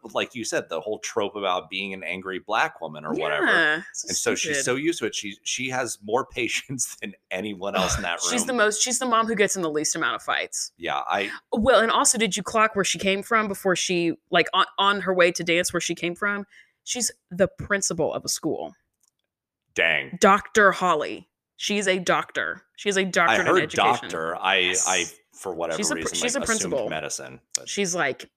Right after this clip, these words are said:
Speaker 2: "Mm-mm. Whatever this, this crazy white woman thing you've got going on up in this gig, I don't have time for it."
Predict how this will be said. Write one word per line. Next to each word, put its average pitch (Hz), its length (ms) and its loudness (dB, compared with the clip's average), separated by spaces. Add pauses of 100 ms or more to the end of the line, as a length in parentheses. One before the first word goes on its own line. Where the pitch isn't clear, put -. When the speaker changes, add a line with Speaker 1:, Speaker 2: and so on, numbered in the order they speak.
Speaker 2:
"Mm-mm. 151 320 -10 (120)
Whatever 202 440 2
this, - 480 0 (360)
this 185 160 0
crazy 208 440 4
white 185 260 4
woman 202 260 2
thing 214 200 0
you've 208 80 -4
got 208 180 4
going 208 240 0
on 208 180 4
up 208 140 0
in 214 80 -2
this 214 160 0
gig, 226 320 4 (280)
I 185 120 6
don't 175 140 2
have 170 280 2
time 160 200 0
for 117 220 -4
it." - 120 -4